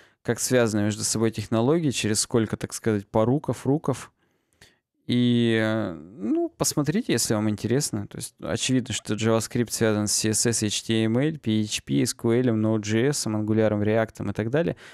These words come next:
Кстати, Vue.js, я смотрю, как-то мало фигурировал. Я сейчас сделаю Ctrl-F. Э, Vue.js вообще нигде нет. Ну ладно, сейчас Vue про-, нет, он вообще никак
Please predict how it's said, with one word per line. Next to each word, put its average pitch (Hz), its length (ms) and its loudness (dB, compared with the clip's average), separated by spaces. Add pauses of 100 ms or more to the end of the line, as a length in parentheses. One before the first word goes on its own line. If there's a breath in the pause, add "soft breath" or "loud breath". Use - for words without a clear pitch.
Кстати, 190 300 -2
Vue.js, 151 760 2
я 135 80 2
смотрю, 143 380 2
как-то - 260 -6
мало 104 560 2
фигурировал. 127 600 -2
Я 104 160 0
сейчас - 220 -10
сделаю 110 360 2
Ctrl-F. 110 800 -2 (680)
Э, 98 360 -2
Vue.js 131 840 0
вообще 120 460 4
нигде 95 400 0
нет. 110 240 -8 (120)
Ну 131 200 0
ладно, 113 240 2
сейчас 104 260 -4
Vue 120 240 4
про-, 101 220 -2
нет, 113 380 2
он 104 160 2
вообще 120 320 0
никак - 240 -6